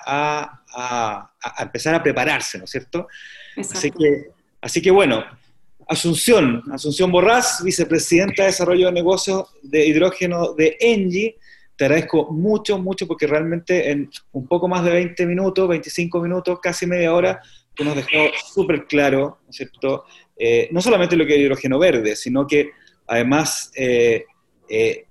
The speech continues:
Speaker 1: todo lo que, todo lo que, lo que, las perspectivas que vienen, ¿ah? O sea, hasta a mí me dan ganas de empezar a especializarme en esto también, ¿ah? Pero bueno, como periodista a lo mejor también me puedo especializar.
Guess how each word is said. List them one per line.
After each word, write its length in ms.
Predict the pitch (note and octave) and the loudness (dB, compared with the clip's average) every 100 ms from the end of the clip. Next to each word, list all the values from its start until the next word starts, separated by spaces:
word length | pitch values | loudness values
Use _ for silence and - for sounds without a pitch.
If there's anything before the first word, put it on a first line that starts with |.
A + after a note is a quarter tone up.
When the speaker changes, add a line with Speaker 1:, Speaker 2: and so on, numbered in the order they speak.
| - | -2
Speaker 1:
todo 240 | E3 E3+ F3+ | 2 4 4
lo 160 | E3 | 4
que, 200 | D3+ C#3+ | 2 -2
todo 240 | - E3 E3+ | 0 0 2
lo 120 | E3 | 2
que, 180 | D#3 - | 0 -2
lo 140 | C3 | -4
que, 140 | C3 | -6
las 140 | - - | -10 -8
perspectivas 580 | - - - G3+ F#3+ - | -6 -6 -8 -2 -2 -2
que 120 | A2 | -10
vienen, 300 | G2 G2 G2+ | -10 -14 -10
¿ah? 260 | B2+ F#3 C#4+ | -6 -6 -8
O 60 | - | -8
sea, 140 | C#3 | -6
hasta 160 | C3+ D3+ | -2 -2
a 40 | |
mí 100 | D#3+ | -2
me 120 | F#3+ | 0
dan 100 | F3+ | 0
ganas 220 | F3 G#3 | 0 0
de 60 | F#3+ | 0
empezar 280 | - E3 F#3+ | -4 -4 -2
a 40 | |
especializarme 580 | F#3+ F3+ D#3+ C#3+ G#3 G3+ | -2 -4 -4 0 -2 0
en 60 | A#3 | -2
esto 180 | - | -2
también, 240 | - - _ - | -8 -10 _ -14
¿ah? 100 | - _ - - - | -14 _ -20 -18 -2
Pero 160 | D#3 | 2
bueno, 240 | F3+ C#3 A2+ - | 4 4 0 -6
como 220 | C#3 E3 | -2 2
periodista 420 | E3+ F3 G3+ - | 4 6 4 4
a 40 | G#3+ | 2
lo 60 | |
mejor 300 | G#3 - G3 | 2 2 0
también 240 | F3+ F3+ F#3+ | 0 0 2
me 40 | |
puedo 140 | F#3+ E3+ | 2 0
especializar. 540 | E3+ F3 D#3 D3 G#2+ | -2 -2 -2 -2 -6